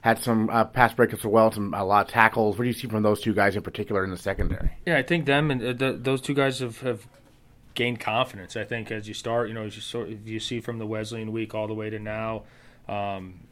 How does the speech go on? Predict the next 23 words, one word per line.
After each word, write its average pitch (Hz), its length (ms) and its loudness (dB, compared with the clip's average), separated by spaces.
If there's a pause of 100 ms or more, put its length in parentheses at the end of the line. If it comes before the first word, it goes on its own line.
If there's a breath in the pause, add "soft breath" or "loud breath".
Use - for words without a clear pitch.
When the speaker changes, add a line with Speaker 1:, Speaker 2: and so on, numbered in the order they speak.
Speaker 2:
you 117 120 -8
know, 104 100 -6
I 98 60 -4
think 107 320 -8
our 110 120 -8
pass 107 300 -2
breakups 104 440 -8
have 104 180 -8
increased. 120 600 -4
Uh, 107 160 -8 (200)
we're 101 120 -10
becoming 107 460 -10
stickier 110 460 -8
to 107 120 -10
the 104 80 -8
receivers. 127 600 -2
We're 110 80 -10
getting 107 200 -10
more 110 140 -10
confidence 110 520 -10
within 107 200 -10
the 104 60 -12
system. 113 500 -8